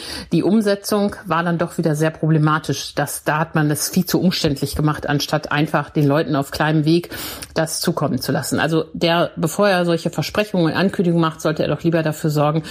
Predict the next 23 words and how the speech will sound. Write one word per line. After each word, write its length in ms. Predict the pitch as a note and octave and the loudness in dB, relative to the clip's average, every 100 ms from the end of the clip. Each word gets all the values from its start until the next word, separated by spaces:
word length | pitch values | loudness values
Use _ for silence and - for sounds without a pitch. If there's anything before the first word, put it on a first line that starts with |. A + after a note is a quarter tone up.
| - - | -10 -8
dass 160 | - - | -4 -2
erstmal 260 | - D#3+ | 0 0
die 100 | D3 | 0
Konzepte 540 | C#3+ D3 - D3+ - B2+ | -2 -2 -2 -4 -2 -2
stimmig 420 | - D#3 D3 C3+ | 0 2 2 2
sind. 340 | D3 C#3+ - - | 0 0 -2 0
Und, 320 | E3+ E3 - - | 0 0 -4 0
ähm, 120 | D#3 | 0
bei 100 | D3+ | 2
einem 180 | C3+ D#3 | 2 2
föderalen 480 | E3+ D#3+ D#3 E3 | 0 2 2 2
Staat 600 | E3 - E3 D#3+ - - | 0 0 0 0 -2 -2
muss 220 | F3+ E3+ - | 0 0 0
man 140 | D#3+ | 2
sich 140 | D#3 | 2
da 100 | E3+ | 0
eben 180 | C#3+ D#3 | 0 0
auch 160 | A#2 D3 | 0 -2
oft 260 | C3+ - | -4 -2
mit 140 | D3+ D3 | -2 0
den 80 | D#3 | 2
Ländern 340 | C#3+ C3 A#2+ | 2 2 0
abstimmen. 500 | - - - B2+ | -4 -6 -2 -2